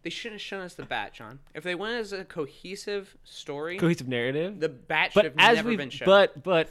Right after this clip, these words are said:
Speaker 2: as we've already stated in the, uh, the Riddle House episode, sometimes stuff just doesn't pay off.
Speaker 1: No.
Speaker 2: Like, there's the whole thing of, like,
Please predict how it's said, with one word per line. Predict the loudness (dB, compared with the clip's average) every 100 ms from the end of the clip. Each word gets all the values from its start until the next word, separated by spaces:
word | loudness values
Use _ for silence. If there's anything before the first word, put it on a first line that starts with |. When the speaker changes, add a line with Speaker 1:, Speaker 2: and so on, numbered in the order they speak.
| 0
Speaker 2:
as | 0 0
we've | -4 -2
already | 0 2 0 -4
stated | -4 -4 -2 -4 -6 -10
in | -8 -8
the, | -8
uh, | -8 -12
the | -12 -6
Riddle | -2 -2
House | -4 -8
episode, | -16 -18 -14 -12 -12 -16 _ _ _ _
sometimes | -2 -2 2 0 0
stuff | -2 -4 -2
just | 0 0 4
doesn't | 4 4 0
pay | -2 -2
off. | -2 -4 -6 -20 -12
Speaker 1:
No. | -6 0
Speaker 2:
Like, | 2
there's | 2 0
the | 0
whole | 0 0
thing | 0
of, | 0
like, | -2